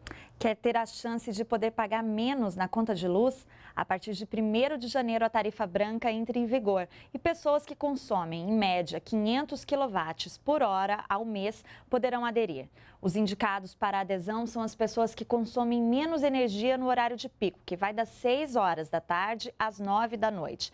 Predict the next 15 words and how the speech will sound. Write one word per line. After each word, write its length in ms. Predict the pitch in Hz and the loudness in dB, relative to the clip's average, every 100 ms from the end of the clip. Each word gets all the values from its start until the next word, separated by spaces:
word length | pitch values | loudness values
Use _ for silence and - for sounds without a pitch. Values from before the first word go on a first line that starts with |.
| - - - | -14 -18 -4
A 100 | 196 | -2
adesão 380 | 190 202 202 240 | 0 -2 -2 -2
será 220 | 254 233 | 2 2
escalonada 720 | 233 247 247 269 202 143 151 | 2 -2 0 0 0 0 -2
até 140 | 151 | -2
chegar 320 | 202 233 226 226 | -2 0 0 0
a 60 | |
toda 320 | 226 262 277 | 0 0 2
a 40 | 302 | 2
população 680 | 302 285 269 254 - 226 254 | 0 0 0 0 -2 -2 0
em 140 | 233 220 | 2 4
dois 240 | 214 185 | 2 2
mil 180 | 214 277 | 2 4
e 80 | 285 | 2
vinte. 500 | 180 - - - | -2 -6 -8 -12